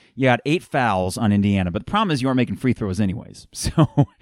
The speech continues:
you gotta get something, and I wouldn't be surprised if you get a, a shot drawn up for Plummer here, though I kinda wanna see Kofi. Now, this is Coleman again from three. No good, but Kofi gets the board.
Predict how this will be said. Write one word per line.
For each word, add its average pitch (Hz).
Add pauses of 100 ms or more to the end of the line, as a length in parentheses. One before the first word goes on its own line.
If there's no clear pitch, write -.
(400)
you 123
gotta 151
get 107
something, 113
and 95
I 107
wouldn't 123
be 107
surprised 107
if 95
you 101
get 98
a, 95
a 101
shot 98
drawn 95
up 92
for 90
Plummer 98
here, 90
though 101
I 113
kinda 131
wanna 101
see 95
Kofi. -
Now, 98
this 107
is - (140)
Coleman 113
again 101
from 90
three. 87 (760)
No 107
good, 123
but 104 (280)
Kofi 143
gets 123
the 117
board. 98